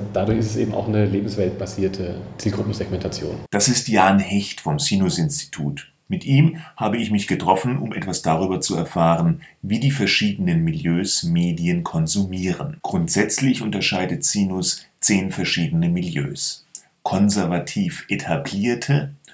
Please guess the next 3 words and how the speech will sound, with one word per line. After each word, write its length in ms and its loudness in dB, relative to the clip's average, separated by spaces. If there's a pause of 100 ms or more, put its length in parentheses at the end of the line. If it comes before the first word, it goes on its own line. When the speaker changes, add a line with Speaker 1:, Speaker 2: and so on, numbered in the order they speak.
(320)
Speaker 2:
liberal 680 2
intellektuelle, 1160 -2 (720)
Performer, 1120 0